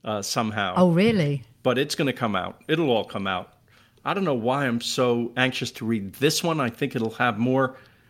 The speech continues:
Speaker 1: kind of inside info that we don't know. All
Speaker 2: Okay.
Speaker 1: the other books, I mean,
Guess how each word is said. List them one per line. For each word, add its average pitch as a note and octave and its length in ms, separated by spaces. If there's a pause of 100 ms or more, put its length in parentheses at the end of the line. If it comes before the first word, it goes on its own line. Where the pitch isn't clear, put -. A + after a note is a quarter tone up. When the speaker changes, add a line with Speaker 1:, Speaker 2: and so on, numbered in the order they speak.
(140)
Speaker 1:
kind C3 220
of G#2 180
inside D3 500
info C3 320
that A#2 180
we G#2+ 120 (160)
don't B2 280
know. F3 380 (320)
All E3 120
Speaker 2:
Okay. G3+ 200
Speaker 1:
the F3 120
other D3 140
books, A#2+ 360 (160)
I - 20
mean, G3+ 160